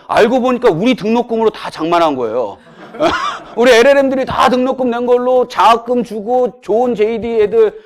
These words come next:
스카우트하고 지들 파티하고 하는 거야. 그래서 내가 가가지고 침 뱉었잖아. 그렇게 했습니까, 제가? 그죠?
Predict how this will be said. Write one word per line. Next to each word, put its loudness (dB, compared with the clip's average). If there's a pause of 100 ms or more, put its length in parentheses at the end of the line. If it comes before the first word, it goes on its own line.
(100)
스카우트하고 0
지들 -4
파티하고 2
하는 2
거야. 4 (220)
그래서 4
내가 0
가가지고 -2
침 -12
뱉었잖아. -8 (2000)
그렇게 -16
했습니까, -14
제가? -18
그죠? -18